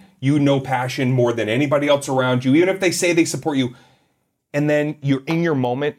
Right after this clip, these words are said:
and oftentimes I think people snuff themselves out in that moment because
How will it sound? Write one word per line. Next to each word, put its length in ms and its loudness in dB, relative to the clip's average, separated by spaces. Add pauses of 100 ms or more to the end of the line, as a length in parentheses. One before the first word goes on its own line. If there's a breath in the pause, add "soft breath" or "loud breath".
and 220 -4
oftentimes 800 -4 (420)
I 60 -6
think 180 -8
people 220 -4
snuff 400 -10
themselves 560 -4
out 180 -2
in 80 -2
that 140 -2
moment 360 -2
because 600 -4